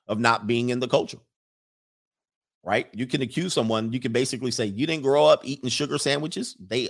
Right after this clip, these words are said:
automatically out. They, "You, you not one of us. You didn't grow up eating government cheese and bologna sandwiches." You, you not in.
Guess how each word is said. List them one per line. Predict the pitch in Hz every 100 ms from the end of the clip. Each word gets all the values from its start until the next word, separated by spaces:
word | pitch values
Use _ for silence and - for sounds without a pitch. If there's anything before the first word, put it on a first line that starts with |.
| 107
automatically | 110 107 104 104 123 110
out. | 139 - _ 107
They, | 104 104
"You, | 101 113 131 110
you | 107 131
not | 107 87
one | 101
of | 104 76
us. | 57 - _ _ _ _ _
You | 120 147
didn't | 139
grow | 143 147
up | 139
eating | 143 120
government | 131 139 139
cheese | 131 147 135
and | 131
bologna | 131 135 139
sandwiches." | 131 139 147 143 165 - _ _
You, | 101 139 139
you | 139
not | 135 127 120
in. | 104 78